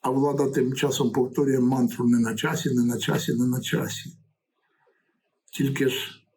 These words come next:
не на часі, щоб що. Подивіться останні вимоги, останній меморандум Росії по припиненню бойових дій.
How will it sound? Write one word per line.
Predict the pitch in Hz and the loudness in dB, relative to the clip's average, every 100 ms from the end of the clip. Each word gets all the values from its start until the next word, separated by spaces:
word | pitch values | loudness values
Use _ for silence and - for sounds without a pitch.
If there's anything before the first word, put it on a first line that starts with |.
| _ _ _ _ _ _ _ _ | _ _ _ _ _ _ _ _
не | 139 147 | 0 2
на | 139 127 | 0 0
часі, | - 147 - - 127 - - _ _ _ _ _ _ _ _ _ _ - | 0 0 0 -2 -2 -2 -12 _ _ _ _ _ _ _ _ _ _ -8
щоб | - - - | -4 -2 -2
що. | - - 160 - - - - _ _ _ _ _ _ _ _ - - - - | -4 -2 -2 -2 -4 -12 -20 _ _ _ _ _ _ _ _ -20 -20 -12 -4
Подивіться | 165 220 269 208 - 208 190 - - | 0 2 2 0 -2 -2 -4 -8 -6
останні | 147 - 202 202 185 147 | -4 -2 -2 2 2 2
вимоги, | 139 156 151 135 139 | 2 0 0 2 2
останній | 127 - 170 147 | 0 0 0 2
меморандум | 135 131 131 139 127 123 123 | 2 2 2 2 2 2 2
Росії | - - 226 233 214 175 - - _ _ _ _ _ _ _ _ _ _ _ _ | 2 0 2 4 4 2 0 -12 _ _ _ _ _ _ _ _ _ _ _ _
по | 147 139 131 131 - | -2 0 0 -4 -4
припиненню | - 131 147 151 135 123 | -2 0 0 2 2 4
бойових | 123 120 117 107 107 | 4 4 2 0 -2
дій. | 104 | -4